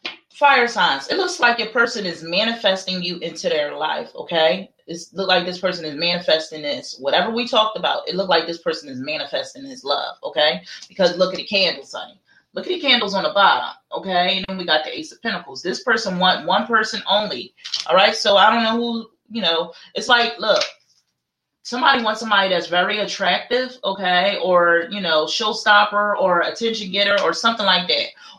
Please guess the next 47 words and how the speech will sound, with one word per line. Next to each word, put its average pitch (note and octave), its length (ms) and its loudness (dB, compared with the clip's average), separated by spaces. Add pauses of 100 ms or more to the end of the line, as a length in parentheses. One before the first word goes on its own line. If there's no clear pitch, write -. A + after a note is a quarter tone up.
Or, G3 480 6
you B3 80 0
know, G#3+ 160 6
you G#3+ 100 -4
can A3+ 100 -10
be A#3 120 0
loved F#3+ 360 2
by, F3 440 6
you B3 100 -4
know, F3+ 320 0
love F#3 360 2
inside G#3 440 2
and F#3+ 100 0
out. - 220 4
But F3 140 0
whatever B3+ 280 4
this B3 220 -4
is, F#3 300 0
this G#3+ 180 -8
person A3+ 380 -4
want F3 180 -6
one F3+ 160 -2
person, F3 380 -6
one D#3 140 -8
person D3+ 340 -14
only, - 340 -12 (300)
okay? F#3 360 2 (220)
It's D#3 160 -10
many A#3 220 0
to A#3 80 -4
choose A3+ 360 -4
from, E3+ 460 -4
but D#3 220 4
one F#3 320 4 (140)
will D#3 180 -4
win, D3 400 -4
all C#3+ 100 2
right? G3+ 280 2 (260)
So - 120 -6
let's D4+ 200 4
see C4+ 100 0
what B3 140 0
else A#3+ 260 2
is - 80 -14
going F#3 320 -2
on, E3+ 180 -4
honey. C#3+ 260 -8